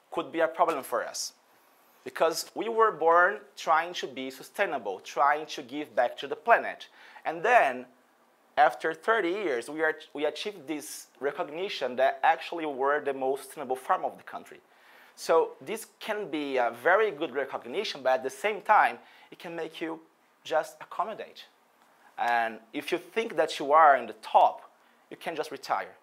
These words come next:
And if you retire, you are not doing your job anymore. Uh,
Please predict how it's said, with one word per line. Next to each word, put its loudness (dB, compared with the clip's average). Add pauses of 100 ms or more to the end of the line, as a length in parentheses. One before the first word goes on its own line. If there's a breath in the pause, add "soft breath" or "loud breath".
(280)
And -8
if -12
you -12
retire, 0 (180)
you -6
are -2
not 0
doing -8
your -4
job -2
anymore. -12 (1080 soft breath)
Uh, 10